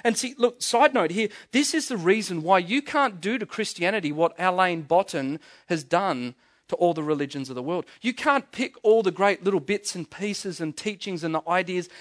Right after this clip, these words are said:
and the philosophies of Jesus Christ and put them together in a book. You know why? Because Christianity is not a set of ideas. Christianity is not a philosophy. Christianity is a person.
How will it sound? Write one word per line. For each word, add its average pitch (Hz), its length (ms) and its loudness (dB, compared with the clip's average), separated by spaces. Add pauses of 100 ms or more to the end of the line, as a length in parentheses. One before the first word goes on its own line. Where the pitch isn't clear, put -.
and 180 140 0
the 160 40 -4
philosophies 180 680 -2
of 147 120 -8
Jesus 160 400 -6
Christ 202 440 -2
and 156 100 -8
put - 140 -6
them 147 120 -2
together 139 320 -4
in 135 60 -6
a 123 60 -10
book. 143 400 -8 (880)
You 214 60 -2
know 220 100 2
why? 233 180 2
Because 240 280 -6
Christianity 180 600 -6
is 135 140 -10
not 139 140 -4
a 127 40 -6
set 127 200 -8
of 120 80 -6
ideas. 127 280 -2
Christianity 294 540 -2
is 190 140 -6
not 156 120 -2
a 143 60 -4
philosophy. 170 640 -6 (260)
Christianity 160 680 -10
is 127 100 -14
a 123 40 -14
person. - 760 -18